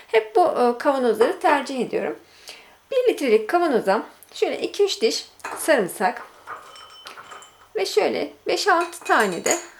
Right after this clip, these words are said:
nohut alıyorum. Bu sarımsak miktarını, e, kendi zevkinize göre artırabilirsiniz istiyorsanız. Nohutumu ve sarımsaklarımı kavanoza yerleştirdim.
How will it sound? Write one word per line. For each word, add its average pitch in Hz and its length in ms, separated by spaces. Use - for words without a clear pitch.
nohut 302 420
alıyorum. 185 500
Bu 359 160
sarımsak 466 500
miktarını, 240 560
e, - 600
kendi 302 320
zevkinize 294 480
göre 233 220
artırabilirsiniz 240 880
istiyorsanız. - 760
Nohutumu 349 480
ve 214 240
sarımsaklarımı 220 760
kavanoza 294 500
yerleştirdim. 226 840